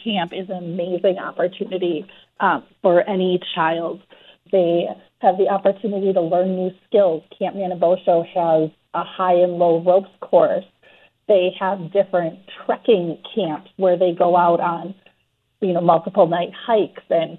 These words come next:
canoeing. Um, there's fishing, there's paddleboarding, there's, um, sailing. There's so many different arts and crafts, so many different new skills that kids can learn, and relationships that they build with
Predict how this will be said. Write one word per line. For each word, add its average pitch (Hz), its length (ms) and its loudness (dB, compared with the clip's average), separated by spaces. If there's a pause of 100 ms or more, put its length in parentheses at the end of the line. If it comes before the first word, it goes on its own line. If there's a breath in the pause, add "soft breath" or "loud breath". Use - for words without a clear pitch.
(120)
canoeing. 190 640 4 (420 soft breath)
Um, 180 320 -10
there's 170 200 0 (160)
fishing, 208 420 -2
there's 165 200 -4 (120)
paddleboarding, 180 760 2
there's, 156 340 2 (760 soft breath)
um, 185 500 -4 (300)
sailing. 208 520 4
There's 170 240 4 (200)
so 262 120 0
many 190 300 0
different 180 340 0
arts 208 160 0
and 190 160 -4
crafts, - 300 -6
so 254 100 0
many 254 220 4
different 180 280 -4
new 175 220 -4
skills 170 320 2
that 170 200 0
kids 170 220 -6
can 170 160 -4
learn, 160 320 -4 (380 soft breath)
and 208 220 4
relationships 196 840 2 (520)
that 196 300 0
they 185 180 4
build 165 500 0
with 180 200 2